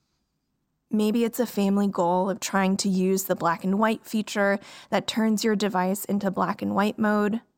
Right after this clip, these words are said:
Write down your screen time use before and after you try this and see what happens.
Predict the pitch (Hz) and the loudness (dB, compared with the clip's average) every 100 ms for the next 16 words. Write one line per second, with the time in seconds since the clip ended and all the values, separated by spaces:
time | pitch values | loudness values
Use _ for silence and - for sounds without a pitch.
0 | _ _ _ _ _ _ _ _ _ - | _ _ _ _ _ _ _ _ _ -2
1 | 240 277 277 262 254 226 - 214 226 240 | 0 2 2 4 2 0 0 0 2 2
2 | 208 208 214 208 196 214 226 214 - 302 | 2 2 0 -2 -2 0 0 0 -2 -4
3 | - 165 156 - 156 - - - 202 208 | -2 -4 -4 -4 -4 -4 -6 -4 -4 -2
4 | 269 294 294 311 - 50 - - - | 0 0 0 -2 -4 -10 -12 -12 -14